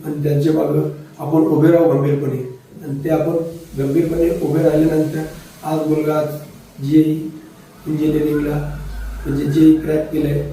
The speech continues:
आणि ते बत्तीसवा रँक आलाय, म्हणजे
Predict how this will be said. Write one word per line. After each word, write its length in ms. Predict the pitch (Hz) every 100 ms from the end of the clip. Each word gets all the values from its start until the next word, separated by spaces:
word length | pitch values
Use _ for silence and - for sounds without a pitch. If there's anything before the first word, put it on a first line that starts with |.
| -
आणि 320 | 139 143 143
ते 380 | 151 147 151 - - - - - -
बत्तीसवा 480 | 135 131 175 165 170
रँक 300 | 156 156 151
आलाय, 300 | 156 151 143 - -
म्हणजे 280 | 135 143 147